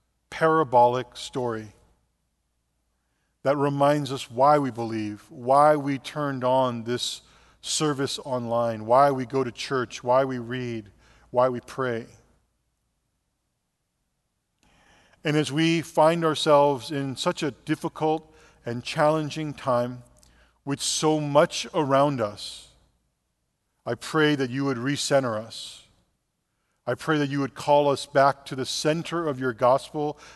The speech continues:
that is found in this word from Jesus, your Son. And Jesus, I pray that you would, um,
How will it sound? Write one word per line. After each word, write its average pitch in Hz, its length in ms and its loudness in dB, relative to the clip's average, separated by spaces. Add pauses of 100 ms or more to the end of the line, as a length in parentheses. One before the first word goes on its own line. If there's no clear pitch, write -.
that 123 120 -6
is 123 120 -6
found 143 600 0
in 123 240 -8
this 131 260 -6
word 123 320 -2
from 117 220 -10
Jesus, 113 420 -12
your 110 80 -12
Son. 104 320 -14 (2750)
And 131 180 -4
Jesus, 147 440 -4
I 143 160 8
pray 147 420 -2
that 127 140 -4
you 135 260 -2
would, 135 380 -2 (540)
um, 117 440 0